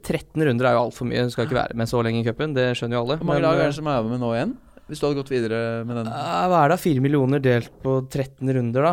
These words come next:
Speaker 1: hvor det går et halvt par, så jeg vet ikke
Speaker 2: Ja.
Speaker 1: hvor mange det blir igjen. Nei, det er jo
Speaker 2: Nei.
Speaker 1: et grusomt regnestykke. Ikke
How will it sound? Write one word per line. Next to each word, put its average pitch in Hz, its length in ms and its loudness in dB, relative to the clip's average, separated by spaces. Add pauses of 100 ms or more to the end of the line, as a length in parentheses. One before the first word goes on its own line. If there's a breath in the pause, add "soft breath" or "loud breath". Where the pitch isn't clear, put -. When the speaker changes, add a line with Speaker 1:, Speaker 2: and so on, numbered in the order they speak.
(140)
Speaker 1:
hvor 147 100 -2
det 135 80 -2
går 123 160 2
et 131 80 -4
halvt 127 140 -4
par, 123 100 -6
så 131 160 -4
jeg 139 80 2
vet 131 140 -2
ikke 123 100 -10
Speaker 2:
Ja. 127 80 2
Speaker 1:
hvor 131 60 0
mange 127 160 0
det 127 80 -2
blir 127 100 2
igjen. 147 80 -2
Nei, 165 100 2
det 135 80 2
er 127 60 4
jo 123 80 2
Speaker 2:
Nei. 127 80 -2
Speaker 1:
et - 240 -20
grusomt 120 480 -4
regnestykke. 120 480 -6
Ikke 156 220 -4